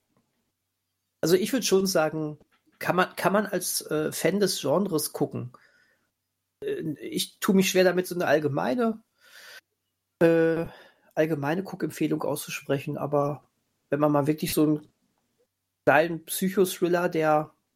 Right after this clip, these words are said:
nicht durchweg gelungen ist, aber auch positive Seiten hat, aus deutschen Landen sehen möchte,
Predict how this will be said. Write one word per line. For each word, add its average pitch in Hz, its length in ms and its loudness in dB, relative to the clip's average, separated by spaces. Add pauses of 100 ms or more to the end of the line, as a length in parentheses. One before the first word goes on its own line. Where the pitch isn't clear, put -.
(600)
nicht 165 320 -2
durchweg 180 360 2
gelungen 160 380 0
ist, 208 180 -2
aber 160 440 -2 (140)
auch 151 260 2
positive 165 500 -4
Seiten 147 400 0
hat, 190 140 0
aus - 160 -4
deutschen 156 420 2
Landen 156 380 0
sehen 165 240 0
möchte, 165 440 -2